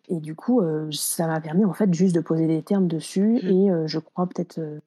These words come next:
Speaker 1: euh, trois mois après, euh, un jour, euh, parti, j'ai vu, euh, en partage dans une story, euh, le compte de Marion. Et en fait, euh, voilà, j'ai eu un tilt.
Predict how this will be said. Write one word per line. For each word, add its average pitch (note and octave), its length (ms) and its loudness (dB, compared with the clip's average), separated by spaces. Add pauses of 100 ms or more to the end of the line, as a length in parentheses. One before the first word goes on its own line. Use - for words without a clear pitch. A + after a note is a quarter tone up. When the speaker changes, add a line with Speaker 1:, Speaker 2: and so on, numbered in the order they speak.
Speaker 1:
euh, E3 120 -6
trois F#3 220 0
mois F3 200 2
après, G3+ 400 2
euh, E3+ 260 2
un E3+ 120 -2
jour, F3 340 0
euh, D#3+ 220 -6 (680)
parti, - 380 -6
j'ai E3+ 260 -2
vu, F3+ 320 2
euh, E3+ 280 2
en E3 160 -2
partage F#3 400 2
dans E3+ 200 0
une D#3+ 160 -2
story, F3 460 4
euh, D#3+ 240 2
le D#3+ 100 0
compte F#3+ 240 2
de D#3+ 80 4
Marion. D#3+ 500 0 (420)
Et F#3 100 2
en D#3+ 60 -4
fait, F#3 300 -2
euh, D#3+ 260 -2 (100)
voilà, D#3+ 280 -4 (120)
j'ai E3+ 200 4
eu E3+ 120 0
un E3 100 0
tilt. - 400 -4